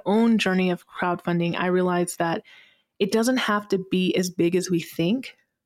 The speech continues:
but really when you learn to impact one person,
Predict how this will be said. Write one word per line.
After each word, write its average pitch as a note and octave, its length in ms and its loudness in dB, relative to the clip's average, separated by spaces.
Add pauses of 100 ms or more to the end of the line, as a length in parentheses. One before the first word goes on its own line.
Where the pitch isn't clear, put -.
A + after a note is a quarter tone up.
(140)
but F#3+ 100 2
really A3+ 340 2
when G3 200 2
you G3 120 2
learn F#3 320 2
to F3+ 640 2 (640)
impact G3 460 0
one F3+ 200 2
person, A#3 600 0